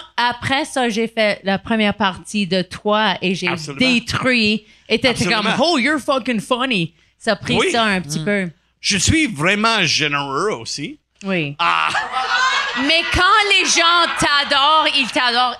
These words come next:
Speaker 1: Quand
Speaker 2: C'est
Speaker 1: est-ce que t'as fait ton premier headline ? C'était quand ?
Speaker 3: Euh, en français ou en anglais ?
Speaker 1: Euh, en anglais.
Speaker 3: En anglais, mon premier headline, ça devait être deux mille, peut-être,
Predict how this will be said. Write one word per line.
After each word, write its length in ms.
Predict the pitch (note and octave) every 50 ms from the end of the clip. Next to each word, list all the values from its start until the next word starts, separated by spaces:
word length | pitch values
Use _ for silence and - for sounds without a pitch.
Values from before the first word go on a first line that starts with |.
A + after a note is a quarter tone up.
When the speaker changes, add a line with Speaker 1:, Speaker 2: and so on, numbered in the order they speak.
| - - -
Speaker 1:
Quand 80 | F4
Speaker 2:
C'est 100 | G4 B3
Speaker 1:
est-ce 280 | B3+ C4+ G4+ G4+ G#4 G#4
que 180 | G4+ F4+ F4
t'as 100 | - F4+
fait 200 | E4+ - - A4
ton 280 | A4 G4+ E4+ D4 C#4 A#3+
premier 360 | F#3 - - C4+ B3 A#3+ A3+
headline ? 600 | A3 A#3 A3 G3 F#3 F3+ F3 F3 E3+ E3 D#3+ E3+ E3+ _ _ _ _ - - - -
C'était 220 | - - - A#3+ A#3
quand ? 280 | - - B3+ C#4 D4 C#4+ -
Speaker 3:
Euh, 260 | E3 F3+ F#3 F#3 F#3+ G3+ -
en 100 | G3+ G#3
français 360 | G3+ - G#3+ G#3+ G#3 G#3 - F#4
ou 80 | E4+ B3 E3
en 120 | D3 C#3
anglais ? 300 | C#3 B2+ B2 B2+ D#3 F3 - _ _ -
Speaker 1:
Euh, 40 | G#3 G#3 G#3 G#3 G#3+ G#3+ -
en 160 | B3 A#3+ A#3+
anglais. 320 | A#3+ A3+ F3+ F#3 F#3 G#3 - _ _ _ _ _ _ _ _ -
Speaker 3:
En 600 | D#3 E3 E3+ F3 F3+ F3+ F#3 G3 G3+ G#3+ A3 A3+
anglais, 460 | A#3+ B3+ C4 C4+ C4 G#3+ G#3 A#3 C4+ C#4
mon 200 | C4 A#3 G3+ E3+
premier 460 | - - - F3 F#3+ G3 F#3+ G3 G#3+
headline, 520 | G#3+ F#3 D#3 E3 E3 E3 E3+ F#3+ G3+ G3 F#3
ça 220 | - - F3 D3+
devait 280 | C3+ C3 C3+ D3+ D#3+ E3
être 180 | D#3 C#3+ C3+
deux 180 | C#3 F3 F3+ F3+
mille, 1400 | F3+ F#3 F#3+ G3 G3+ G3+ G3 G3 G3 F#3+ F#3+ F#3+ F#3+ F#3+ F#3+ F#3 F#3 F#3 F#3 F3+ F3+ F3+ F3+ F3+ F3+ F3 F3 F3 - _ _ _ _ _ _ _ _ _ _ _ _
peut-être, 240 | - G#3 G3 G3 G3